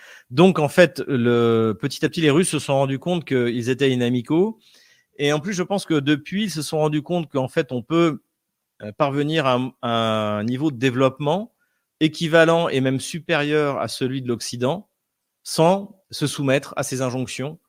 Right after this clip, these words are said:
idéologiques. Et ça, c'est l'effet chinois. Mais c'est pas que chinois, en fait, c'est n'importe quel, euh, de, de, de pays d'Asie en, en, en croissance. Enfin, si vous regardez aujourd'hui, les choses sont vraiment en train de bouger. Mais je pense que c'est ça l'apport chinois sur le modèle russe, c'est-à-dire en disant, bon,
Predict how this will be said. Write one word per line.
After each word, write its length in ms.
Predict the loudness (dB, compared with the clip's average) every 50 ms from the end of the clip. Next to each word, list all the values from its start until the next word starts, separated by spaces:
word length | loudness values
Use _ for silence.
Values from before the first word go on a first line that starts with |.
| _ _ -10
idéologiques. 640 | -4 0 0 2 2 0 -2 -6 -10 -14 -20 -20 _ _ _ _ _ _ _ _ _ _ _ _
Et 60 | -4
ça, 120 | -2 -2 -2
c'est 120 | 0 -2
l'effet 200 | -4 -4 -4 -6
chinois. 420 | -8 -8 -6 -8 -8 -8 -10 _ _ _ _ _ _ _ _ _ _ _ _ _ _ _ _ _ _
Mais 60 | -14
c'est 120 | -12 -6
pas 100 | -4 -4
que 120 | -4 -4 -6
chinois, 260 | -4 -2 2 2 2
en 60 | 2
fait, 180 | 0 -2 -6 -6
c'est 80 | -4
n'importe 380 | -4 -4 -2 -4 -6 -4 -6 -4
quel, 240 | 0 0 2 2 2
euh, 320 | 0 0 0 -2 -4 -4
de, 180 | -6 -8 -10 -10
de, 120 | -10 -12
de 140 | -12 -12 -12
pays 200 | -6 -4 -2 0
d'Asie 300 | 0 0 -2 -2 -4 -4
en, 120 | -4 -6 -6 -10
en, 80 | -10 -8
en 440 | -6 -6 -6 -6 -6 -8 -8 -10 -10
croissance. 420 | -8 -8 -6 -6 -2 -2 -4 -2
Enfin, 160 | -2 -6 -8 -8 -10 -18 -20 -20 -20 _
si 140 | -14 -8 -8
vous 60 | -4
regardez 260 | 0 2 2 4 4
aujourd'hui, 300 | 2 2 2 0 0 0
les 60 | -2
choses 200 | -2 -4 -6 -6
sont 120 | -4 -4 -2
vraiment 220 | -2 -2 0 -2
en 40 | -2
train 160 | -2 -2 -4
de 40 | -2
bouger. 300 | -2 0 2 2 0 0 -2 -6 -16 -14 -6
Mais 60 | -2 0
je 80 | 0
pense 240 | 4 6 4 4 4
que 80 | 4 0
c'est 160 | 0 0 0
ça 180 | 4 4 6
l'apport 320 | 6 6 4 4 0 0 0
chinois 440 | 0 -2 0 0 2 4 4 4 4
sur 180 | 4 0 0
le 80 | 2 2
modèle 300 | 4 4 4 4 4 2
russe, 180 | 2 0 -2
c'est-à-dire 300 | -4 -6 -8 -6 -6 -4
en 40 | -4
disant, 220 | -2 -2 -2 0 0
bon, 160 | -2 -4